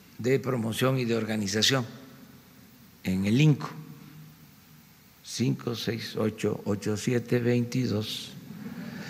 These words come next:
Este, me tocaba esa área, lo de los teléfonos. Se hablaba ahí para saber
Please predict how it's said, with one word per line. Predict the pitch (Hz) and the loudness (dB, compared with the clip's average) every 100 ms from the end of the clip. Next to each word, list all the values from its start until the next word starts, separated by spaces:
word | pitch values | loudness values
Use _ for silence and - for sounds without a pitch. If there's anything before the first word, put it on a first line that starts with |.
| - - - - | -10 -10 -6 4
Este, | 143 131 - 143 131 127 123 120 113 110 - - - - - | 6 6 6 6 8 6 6 6 6 2 0 -10 -16 -18 -6
me | - 117 | 2 2
tocaba | 120 110 147 147 143 135 - - - | 2 4 6 8 6 4 -2 -12 -4
esa | 123 135 - 131 113 120 | 0 2 4 4 4 4
área, | 131 120 135 165 - - - - - - - | 4 2 -2 -4 -10 -18 -18 -20 -20 -6 0
lo | |
de | 110 | 2
los | 101 101 | 0 0
teléfonos. | 107 113 123 - 127 147 151 - - - - - - - - - - - - - - 117 104 - - - 160 117 | 2 2 2 0 -2 -2 -4 -8 -16 -20 -20 -20 -20 -20 -20 -20 -20 -20 -20 -20 -20 -14 -14 -14 -20 -14 -8 -2
Se | - 117 | 2 2
hablaba | 107 123 139 120 | 4 4 4 4
ahí | 117 143 | 4 2
para | 139 117 107 104 101 | 2 0 2 0 -2
saber | 95 107 113 120 113 - | -2 2 2 2 -2 -10